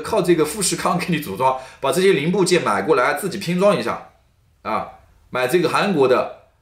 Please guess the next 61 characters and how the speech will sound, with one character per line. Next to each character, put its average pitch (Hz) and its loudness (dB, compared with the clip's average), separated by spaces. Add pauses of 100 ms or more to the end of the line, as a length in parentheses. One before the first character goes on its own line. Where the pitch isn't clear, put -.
(320)
啊 98 -6
屏 139 -2
幕、 - 0 (220)
内 208 2
存、 156 0 (440)
美 127 0
国 151 2
的 180 4
芯 202 -4
片， 180 -8 (160)
美 131 -2
其 170 -2
名 196 2
曰 208 2
性 214 -2
价 190 2
比 190 2
很 110 -4
高， 147 2
你 139 -6
确 269 0
实 175 2
性 196 0
价 202 2
比 175 2
很 113 -2
高， - 0 (1080)
但 240 0
是 240 -2
你 147 2
就 233 0
是 226 2
给 220 4
美 139 2
国 147 2
人 202 0
打 101 0
工 185 0
的， - -4 (220)
你 139 -8
不 165 0
像 214 2
华 147 2
为， 151 6
华 165 2
为， 214 4 (640)
呃， 143 2
现 233 2
在 196 4
确 226 4
实 165 0
非 226 0
常 175 2
非 175 2
常 170 2
惨， 98 -2
而 139 2
且 139 2
被 - 4
这 170 2
个 120 2